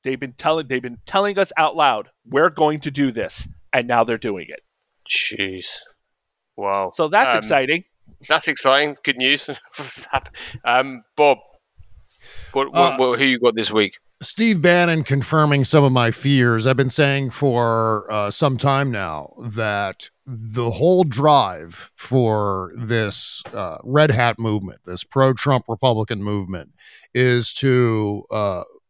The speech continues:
Speaker 3: win majorities, win posts of power,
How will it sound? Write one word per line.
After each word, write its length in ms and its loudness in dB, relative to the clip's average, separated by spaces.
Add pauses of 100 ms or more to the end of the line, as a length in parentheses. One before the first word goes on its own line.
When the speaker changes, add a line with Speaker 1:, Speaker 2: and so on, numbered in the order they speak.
(440)
Speaker 3:
win 360 0
majorities, 800 2 (420)
win 680 0 (240)
posts 560 2
of 460 -4
power, 520 2